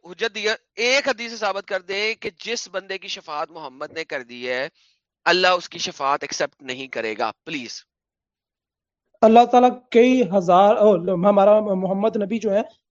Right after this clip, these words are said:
Speaker 2: کئی ہزار
Speaker 1: دے دیں۔
Speaker 2: سال، کئی لاکھ سال وہاں پہ اللہ کے لیے آگے دعائیں کرتے رہیں گے اور بخش، جو، جن کی سزا لکھی گئی ہے،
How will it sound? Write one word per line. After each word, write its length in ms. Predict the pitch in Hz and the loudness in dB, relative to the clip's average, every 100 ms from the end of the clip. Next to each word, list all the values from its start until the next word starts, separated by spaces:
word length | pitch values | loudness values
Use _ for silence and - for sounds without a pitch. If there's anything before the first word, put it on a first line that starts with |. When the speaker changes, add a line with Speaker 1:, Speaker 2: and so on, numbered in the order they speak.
| _ | _
Speaker 2:
کئی 220 | 233 240 | 4 6
ہزار 140 | 226 214 | 6 4
Speaker 1:
دے 200 | 185 190 | 6 6
دیں۔ 80 | 202 | 4
Speaker 2:
سال، 440 | - 185 196 233 - _ _ - | 2 4 6 4 -2 _ _ 0
کئی 180 | 240 247 | 2 2
لاکھ 420 | 190 240 262 254 | 4 4 4 0
سال 240 | 247 233 | 0 0
وہاں 180 | 226 226 | 0 -2
پہ 80 | 233 | 0
اللہ 160 | 226 226 | 2 0
کے 60 | 226 | 0
لیے 120 | 226 | -4
آگے 220 | 208 202 | -2 -2
دعائیں 280 | 185 196 220 | 0 0 2
کرتے 260 | 226 208 240 | -2 -2 -2
رہیں 140 | 240 | -2
گے 80 | 262 | -6
اور 400 | 262 _ - 220 175 - | -8 _ -6 -4 -4 -10
بخش، 420 | 247 196 208 208 | -8 0 0 0
جو، 200 | 214 170 226 | -8 -6 -4
جن 180 | 180 233 | -2 -2
کی 100 | 226 | -4
سزا 280 | 220 208 | -2 0
لکھی 340 | 220 220 277 269 | 0 -2 -4 -2
گئی 180 | 254 | 0
ہے، 40 | 269 | -2